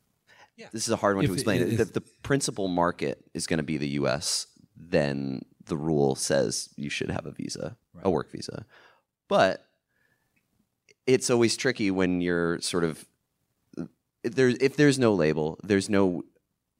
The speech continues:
Speaker 2: contractual, um, obligation to release the, the album in the U S,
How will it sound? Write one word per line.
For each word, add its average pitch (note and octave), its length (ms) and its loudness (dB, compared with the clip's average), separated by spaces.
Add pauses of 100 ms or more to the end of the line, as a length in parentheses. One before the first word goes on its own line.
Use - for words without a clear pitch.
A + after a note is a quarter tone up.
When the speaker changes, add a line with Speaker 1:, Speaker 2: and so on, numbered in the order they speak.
(200)
Speaker 2:
contractual, E2 1200 -4
um, D2 760 0 (1200)
obligation F2 760 -2
to - 100 -10
release - 320 -2
the, C2+ 260 0 (140)
the D#2+ 200 -4 (320)
album D2 300 -2
in - 60 -8
the - 100 -8
U D2 140 -2
S, - 280 -4